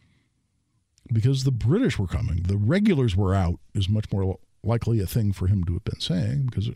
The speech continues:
everybody was British back then. But the redcoats were out. The ar-, the regular army was out. But when he rode through the countryside, and he was warning the citizens essentially to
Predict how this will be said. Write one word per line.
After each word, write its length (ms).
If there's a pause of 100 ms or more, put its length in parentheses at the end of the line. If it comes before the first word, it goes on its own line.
(380)
everybody 300
was 140
British 520
back 240
then. 160 (1300)
But 80
the 80
redcoats 480
were 160
out. 160
The 120
ar-, 160
the 160
regular 480
army 220
was 180
out. 220 (3250)
But 120
when 120
he 60
rode 280
through 140
the 80
countryside, 720 (460)
and 80
he 60
was 180
warning 320
the 80
citizens 480
essentially 420
to 240